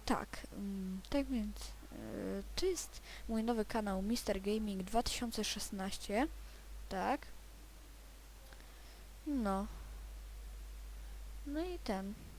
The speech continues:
kanał tak się nazywam, e, kanał tak się nazywa,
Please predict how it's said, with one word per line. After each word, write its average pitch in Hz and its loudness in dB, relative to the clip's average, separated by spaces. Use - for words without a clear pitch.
kanał 240 4
tak 240 2
się - -2
nazywam, 240 0
e, 214 6
kanał 226 2
tak - 0
się 220 0
nazywa, 262 2